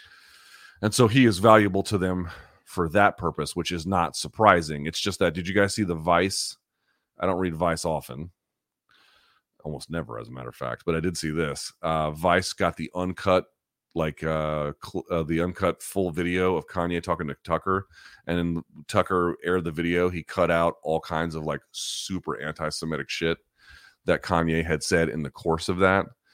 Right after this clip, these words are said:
you know? So it's like, um,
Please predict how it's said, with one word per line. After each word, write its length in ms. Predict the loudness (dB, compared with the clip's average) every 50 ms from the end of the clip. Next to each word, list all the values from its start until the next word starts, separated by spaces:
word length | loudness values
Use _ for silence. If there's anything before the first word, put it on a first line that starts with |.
| -20 -20 -16 _ -2
you 100 | 0 2
know? 160 | 2 2 2
So 180 | 2 2 2
it's 140 | 2 2 4
like, 380 | 6 6 6 4 2 -4 -12 _ _ _ _ _ _ _ _ _ _ _ _ _ _
um, 460 | -4 -2 0 0 0 -2 -4 -6 -8